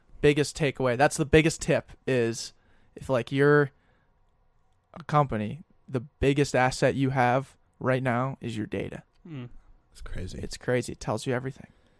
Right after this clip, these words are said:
Speaker 1: It's insane. So that's what I learned. Great.
Speaker 2: But,
Speaker 1: Kinda,
Speaker 2: yeah.
Speaker 1: kinda wild.
Speaker 2: No, I love that. And I, I, I,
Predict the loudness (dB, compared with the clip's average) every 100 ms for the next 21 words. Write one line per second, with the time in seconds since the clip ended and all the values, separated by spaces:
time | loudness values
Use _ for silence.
0 | _ _ -14 -12 -8 -8 -10 -16 -16 -16
1 | -20 -20 _ _ -6 -4 -2 -4 -6 -14
2 | -20 _ 0 0 0 2 2 2 -2 -2
3 | -4 -10 -6 0 0 0 -2 -4 -8 -8
4 | -6 -6 -6 -8 -12 -16 -10 -4 0 -2